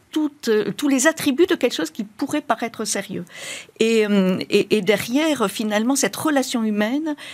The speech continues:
fait que, euh, le faux conseiller est capable, parce qu'il a des techniques de manipulation, des techniques psychologiques, finalement, d'aller, euh, pomper un maximum d'argent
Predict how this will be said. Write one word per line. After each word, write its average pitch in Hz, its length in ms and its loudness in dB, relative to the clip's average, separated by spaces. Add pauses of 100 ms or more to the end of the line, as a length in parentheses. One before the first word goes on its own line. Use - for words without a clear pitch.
(120)
fait 262 440 0
que, 220 320 0
euh, 196 220 4
le 202 140 0
faux 277 180 -2
conseiller 233 600 -4 (300)
est 196 80 -2
capable, 294 500 2
parce - 160 -2
qu'il 180 120 -2
a 180 60 2
des 180 100 0
techniques 277 400 -2
de 214 60 -2
manipulation, 254 720 0
des 196 140 -4
techniques 240 400 -6
psychologiques, 240 720 -4 (320)
finalement, 262 680 2
d'aller, 214 400 -2 (300)
euh, 185 200 4 (520)
pomper 277 360 0
un 202 80 -2
maximum 247 920 -2
d'argent 196 580 -2